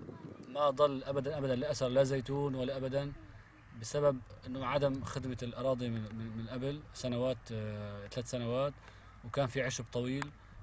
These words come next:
ومن خلال القصف أو الطيران أو القذائف أو الهاون أو الشيلكة يعني اللي بالجيش اللي يضربها الجيش تؤدي إلى اشتعال الحرائق. طبعًا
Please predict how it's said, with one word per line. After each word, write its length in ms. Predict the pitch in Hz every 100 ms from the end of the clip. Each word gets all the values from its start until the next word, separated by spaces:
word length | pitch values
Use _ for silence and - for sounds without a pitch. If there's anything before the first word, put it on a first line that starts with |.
| -
ومن 100 | 139
خلال 240 | - 180
القصف 640 | 180 - 175 165 175 -
أو 120 | 160 175
الطيران 520 | - 156 151 175 180
أو 160 | 151
القذائف 460 | 151 156 151 175 151
أو 200 | 151 165
الهاون 380 | 147 165 175 170 -
أو 140 | 180
الشيلكة 460 | 156 - 151 120 120
يعني 380 | 113 117 139
اللي 300 | 151 131 135
بالجيش 680 | 143 - 143 127 156 170 - - - - -
اللي 140 | 135
يضربها 380 | 143 160 160 165
الجيش 460 | 139 147 175 165 - - - - - -
تؤدي 340 | - 165 180 190
إلى 120 | 160
اشتعال 580 | 139 156 156 170 180 175
الحرائق. 540 | - - 151 143 143 - - - - - -
طبعًا 420 | 175 170 180